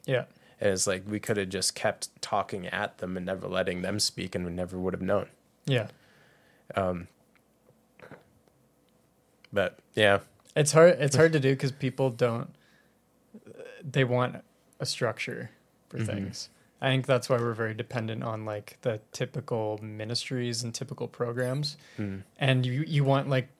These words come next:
Speaker 1: to be like, "You're a community group leader, so here's your outline for this week." And that's, like, a safety net for a lot of people. And it's kinda, it's almost scary for them to be like, "Have, invite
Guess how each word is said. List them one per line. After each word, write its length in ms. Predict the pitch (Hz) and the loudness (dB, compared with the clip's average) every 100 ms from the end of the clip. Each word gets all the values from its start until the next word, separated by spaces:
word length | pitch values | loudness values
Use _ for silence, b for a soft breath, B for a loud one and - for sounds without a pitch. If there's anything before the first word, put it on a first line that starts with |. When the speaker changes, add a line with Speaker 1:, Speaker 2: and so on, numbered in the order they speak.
| _ _ _ - | _ _ _ -10
Speaker 1:
to 100 | 139 | -6
be 140 | 120 127 | -2 0
like, 220 | 117 117 | 0 0
"You're 180 | 151 170 | 2 2
a 60 | |
community 380 | - 151 143 143 | 2 0 0 0
group 200 | 135 131 | -2 -2
leader, 280 | 123 123 127 | 0 0 0
so 160 | - | -2
here's 360 | 120 - 131 120 | -4 -2 -4 -2
your 140 | 120 117 | -2 0
outline 460 | 117 123 110 107 | -2 -4 -6 -8
for 180 | 110 107 | -12 -12
this 280 | 104 - - | -8 -8 -8
week." 320 | 110 120 - b b b b b | -12 -14 -18 b b b b b
And 120 | 135 | 2
that's, 120 | 131 139 | 4 4
like, 120 | 135 | 2
a 40 | |
safety 380 | - 120 113 131 | 0 -2 -2 -2
net 180 | 123 131 | -4 -2
for 120 | 139 | 0
a 20 | |
lot 160 | 127 123 | 2 2
of 80 | 123 | 0
people. 460 | 127 - 143 160 _ b b b b | -6 -2 -4 -4 _ b b b b
And 140 | 143 123 | -4 -2
it's 140 | 117 | -2
kinda, 320 | - 131 123 135 | 0 2 2 0
it's 160 | 127 | 2
almost 300 | 131 123 - | 2 2 -2
scary 340 | - 127 120 110 | -2 2 2 0
for 160 | - | -2
them 180 | 120 113 | -2 -2
to 40 | 110 | -4
be 120 | 110 | -6
like, 260 | 110 107 - | -4 -6 -4
"Have, 420 | 117 117 117 - b b b - | -2 -2 -6 -18 b b b -2
invite 540 | 127 123 131 135 - | 0 6 6 6 -2